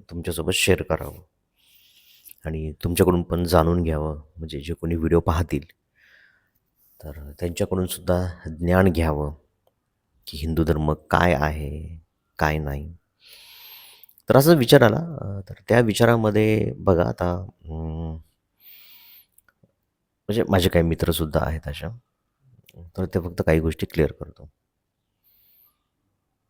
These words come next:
मेन विषयाकडे येतो, जास्त वेळ घेत नाही, कोणाकडे इतका वेळ नाही आहे कोणाचं ऐकत बसायला किंवा बघत बसायला. मित्रांनो, आपल्या हिंदू धर्म जो आहे,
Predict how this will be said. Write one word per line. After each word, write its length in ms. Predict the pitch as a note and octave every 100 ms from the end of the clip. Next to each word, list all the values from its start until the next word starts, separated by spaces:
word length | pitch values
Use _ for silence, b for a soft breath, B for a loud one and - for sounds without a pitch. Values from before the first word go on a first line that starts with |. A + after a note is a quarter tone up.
| -
मेन 220 | F#2 G2+
विषयाकडे 400 | F2+ D#2+ D2+ C#2+
येतो, 200 | C#2 -
जास्त 280 | D2 D#2 -
वेळ 240 | D#2+ E2 D#2
घेत 160 | E2+ -
नाही, 240 | D#2 G2+ A2+ _ _ _ _ _ A1 C#2+
कोणाकडे 280 | F2 E2 E2+
इतका 200 | E2 -
वेळ 260 | D2+ D#2 D2+
नाही 340 | C#2+ C2 C#2+
आहे 120 | C#2+ D#2 _ _ _ _ B B B B B -
कोणाचं 320 | - D#2+ D#2 D#2+
ऐकत 300 | D#2 D#2+ D2
बसायला 420 | D#2 - C#2 C#2+
किंवा 480 | - D2 C#2+ C#2 C#2
बघत 280 | C#2+ D2
बसायला. 420 | C#2+ C#2+ C#2+ - A#2+ - _ _ _ _ _ b b b b b b b b _ _ _ _ _ _ _ _ _
मित्रांनो, 420 | - D3 D3 C3+
आपल्या 760 | - - A2+ A#2+ A#2+ B2 A#2+ B2 - - _ _ _ - - _ _ _ _ _ _ _ _ _ _ _ _ _
हिंदू 420 | - F#2+ A2 B2
धर्म 300 | A2 G2+ F2+
जो 140 | D#2+ D#2
आहे, 260 | D2 C#2+